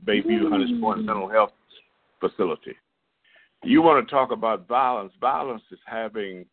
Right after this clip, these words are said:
Speaker 1: we had ninety-five percent African American or people of color coming into that center, and some of them had been coming out for twenty-five or thirty years being doped up legally. And then, then let's talk about, they wanna talk about these be-, beautiful sisters out there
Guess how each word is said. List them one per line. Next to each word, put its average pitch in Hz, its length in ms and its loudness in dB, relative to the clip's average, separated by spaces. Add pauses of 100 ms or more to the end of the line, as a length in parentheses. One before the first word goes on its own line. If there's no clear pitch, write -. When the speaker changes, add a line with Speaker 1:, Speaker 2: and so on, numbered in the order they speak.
(500)
Speaker 1:
we 131 220 -8
had 113 260 -2 (120)
ninety-five 117 760 -4
percent 113 360 -14
African 107 440 -8
American 107 440 -6
or 85 40 -10
people 110 340 -12
of - 60 -10 (100)
color 104 200 -4
coming 98 320 -10
into 95 120 -10 (160)
that 90 120 -10 (120)
center, 92 280 -10 (440)
and 98 180 -6
some 127 200 0
of 110 100 0
them 107 60 -2
had 98 140 -2
been 98 140 -2
coming 113 320 -2
out 101 140 -2
for 90 100 -6
twenty-five 110 560 -2
or 95 100 -6 (100)
thirty 113 200 0
years 101 400 -6
being 98 320 -2
doped 110 300 -2
up 98 160 0
legally. 98 460 -2 (1000)
And 135 180 0
then, 139 220 2
then 175 240 4
let's 160 200 -6
talk 147 180 -2
about, 127 200 -2
they 131 100 0
wanna 139 200 -4
talk 127 260 -8
about 117 320 -2
these 127 260 -6 (540)
be-, 127 160 -6 (140)
beautiful 156 400 0
sisters 123 480 -2
out 110 200 0
there 110 300 0